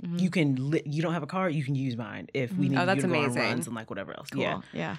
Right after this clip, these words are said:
Speaker 2: So I went in, I l-, talked to, uh, someone who is now one of, one of my really good friends. His name is Travis Gates.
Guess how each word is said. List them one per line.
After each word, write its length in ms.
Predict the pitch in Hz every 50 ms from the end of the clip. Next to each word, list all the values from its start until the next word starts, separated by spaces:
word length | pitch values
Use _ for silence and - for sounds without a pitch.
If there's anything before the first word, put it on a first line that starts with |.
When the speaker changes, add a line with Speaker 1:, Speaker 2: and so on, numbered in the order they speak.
| - -
Speaker 2:
So 480 | - - - 180 170 160 156 151 147 -
I 120 | - 143
went 200 | 156 170 190 185
in, 380 | 170 165 165 160 156 160 160 - -
I 120 | 131 135 135
l-, 220 | 127 127 127 123 127 - - _
talked 420 | - - - 147 147 151 151 - - -
to, 580 | - 160 143 135 135 131 131 131 131 131 131 - _ _ _ _ _ _ _ _ - _ _ -
uh, 440 | - 143 135 123 120 110 95 123 147 139 _ _ _ _ _ _ _ _ _ _
someone 260 | - - 185 165 151 165
who 80 | 175
is 80 | 156 139
now 320 | 147 156 156 147 143 139
one 120 | 139 143 139
of, 140 | 135 131 120 - - _
one 120 | - 147 139
of 80 | 131
my 80 | 131 127
really 220 | 123 123 127 120
good 100 | 120 120
friends. 240 | - - 120 117 113
His 80 | 123 139
name 100 | 135 120
is 80 | 113 -
Travis 380 | - 143 123 113 117 117 120
Gates. 500 | - - 113 110 110 - - - - -